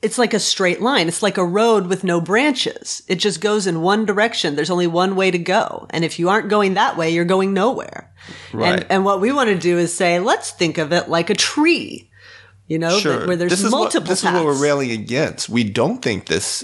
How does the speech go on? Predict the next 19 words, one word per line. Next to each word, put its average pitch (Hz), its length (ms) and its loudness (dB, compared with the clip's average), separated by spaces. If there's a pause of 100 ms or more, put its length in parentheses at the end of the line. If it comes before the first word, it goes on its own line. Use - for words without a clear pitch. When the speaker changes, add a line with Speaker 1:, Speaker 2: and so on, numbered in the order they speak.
Speaker 2:
should - 260 -2
be 80 120 -2
the - 100 -2
model. - 480 -4 (400)
I 156 160 0
don't 156 340 -2
think 87 300 -4
that 82 240 -2
international 98 1000 -2 (800)
handling 107 760 -2
or 69 520 0
competitions 110 1040 -2
are 92 360 0
the - 140 -4
pinnacle – 113 840 0 (460)
of 90 540 -2
agility 113 800 0
or - 380 -2
anyone's 92 800 -2